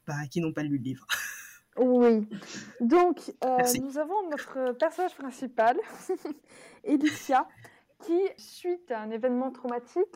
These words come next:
Speaker 2: se retrouve seule avec un personnage masculin. Je, <laughs> je pars pas trop dans les détails. Et elle va avoir, au fur et à mesure du récit, des sortes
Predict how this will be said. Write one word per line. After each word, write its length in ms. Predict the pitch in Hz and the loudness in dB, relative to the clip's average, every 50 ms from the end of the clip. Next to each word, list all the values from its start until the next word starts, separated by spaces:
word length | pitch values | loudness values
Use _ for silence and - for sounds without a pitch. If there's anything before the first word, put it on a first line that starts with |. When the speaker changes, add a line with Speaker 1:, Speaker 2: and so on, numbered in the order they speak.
| - - - _ _ | -12 -20 -20 _ _
Speaker 2:
se 40 | 311 | -2
retrouve 720 | 320 294 320 311 - - - - 320 320 294 269 262 240 - - - - - - - - | 0 0 -2 -2 -4 -6 -4 0 0 0 0 0 -2 -4 -4 -6 -12 -20 -20 -18 -6 -2
seule 240 | 294 285 294 311 330 339 320 - - | 0 0 2 0 0 -2 -4 -4 -4
avec 600 | - 247 247 240 254 277 294 294 - - - - _ | -4 -2 0 2 2 2 0 0 -6 -14 -18 -18 _
un 580 | - 220 220 214 214 208 208 208 202 202 202 202 202 | -12 -10 -8 -6 -6 -6 -6 -6 -6 -8 -10 -8 -6
personnage 540 | - 269 262 - - 269 262 277 294 262 240 | -6 -6 -6 -8 -10 -10 -8 -8 -8 -10 -12
masculin. 400 | 247 240 240 - _ - 202 190 - 123 - _ _ _ _ _ _ _ - | -14 -14 -16 -18 _ -16 -16 -14 -16 -18 -20 _ _ _ _ _ _ _ -20
Je, 60 | 202 | -18
<laughs> 1040 | 190 185 190 196 190 190 185 - - 240 226 233 - _ _ _ _ _ _ _ _ _ | -16 -14 -14 -12 -12 -12 -10 -6 -6 -4 -4 -6 -8 _ _ _ _ _ _ _ _ _
je 80 | _ | _
pars 120 | - 226 - | -10 -8 -6
pas 100 | 247 226 | -8 -8
trop 180 | - - 269 | -8 -4 -4
dans 100 | 247 233 | -2 -2
les 100 | 220 220 | -2 -2
détails. 400 | 208 214 214 - 240 240 285 370 480 - _ _ _ _ _ - - - - - - _ - _ _ _ _ _ - | -4 -6 -2 0 2 2 2 2 -2 -6 _ _ _ _ _ -20 -20 -20 -20 -20 -20 _ -20 _ _ _ _ _ -4
Et 320 | 277 302 320 349 370 349 - - | -2 0 0 0 0 -2 -2 0
elle 180 | - 254 262 262 | 0 2 2 2
va 260 | 247 311 381 392 370 | 4 6 6 6 6
avoir, 680 | 285 247 233 240 254 262 254 269 294 294 - - - - - _ _ _ _ _ _ _ _ - | 4 2 0 2 4 6 6 6 4 4 0 -4 -20 -20 -20 _ _ _ _ _ _ _ _ -2
au 100 | 262 240 | -2 -2
fur 200 | - - 320 320 | -2 -2 0 0
et 40 | 311 | 0
à 40 | |
mesure 320 | 302 311 311 277 302 311 285 | 0 0 -2 -4 -4 -4 -6
du 120 | 254 277 | -6 -6
récit, 640 | 269 262 254 240 247 - - - 277 294 302 311 - | -8 -8 -10 -10 -12 -16 -14 -12 -10 -10 -10 -10 -12
des 220 | 202 214 220 269 254 | -14 -12 -12 -12 -12
sortes 880 | 254 - - - - - 370 370 370 370 - - - - - - - | -12 -16 -20 -16 -6 -2 0 0 0 -2 -6 -12 -18 -18 -18 -18 -20